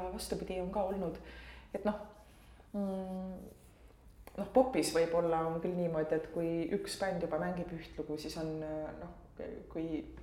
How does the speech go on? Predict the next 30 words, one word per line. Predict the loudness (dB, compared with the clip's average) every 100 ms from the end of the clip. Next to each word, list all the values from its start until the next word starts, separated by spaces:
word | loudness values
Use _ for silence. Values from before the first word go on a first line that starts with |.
| -10
Taukar | 4 6 6 4
laulab | 6 8 8 6
midagi, | 4 2 2
siis | 4
oleks | 4 4 2
imelik, | 2 2 4
kui | 2
Ott | 4
Lepland | 0 0 -4 -2
sedasama | 0 0 2 4
lugu | 4 4
laulab, | 4 6 6 4
aga, | 2 4 2 0 -6 -10 0
aga | 2 6
ma | 8
arvan, | 8
et | 6 4 0
jatsus | -2 0 -2 0 0 0
see | 0
tegelikult | 4 4 4 2
ei | 0
ole | 2
nii | 0 0
väga | 0 0 0 0
probleem, | 0 -2 4 6 6 4 -2 -12 -2
eriti | 0 2 0 2
kui, | 4 4 4
noh, | -2 -8 -10 -14 -16 -12
nagu | -6 2
mõlema | 4 6 6